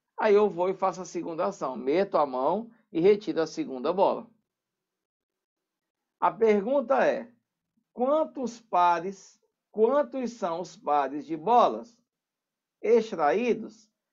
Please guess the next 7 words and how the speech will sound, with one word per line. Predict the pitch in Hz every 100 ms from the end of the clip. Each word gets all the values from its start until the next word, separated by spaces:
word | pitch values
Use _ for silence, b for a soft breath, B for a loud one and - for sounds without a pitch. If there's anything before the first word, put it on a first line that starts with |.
| _ _ _
em | 196 220
que | 202
a | 170 165
segunda | - - 220 196 190 226 285 277 240 190
bola | 156 170 190 220 240 233
é | 202 202
verde? | 156 151 123 117 101 - _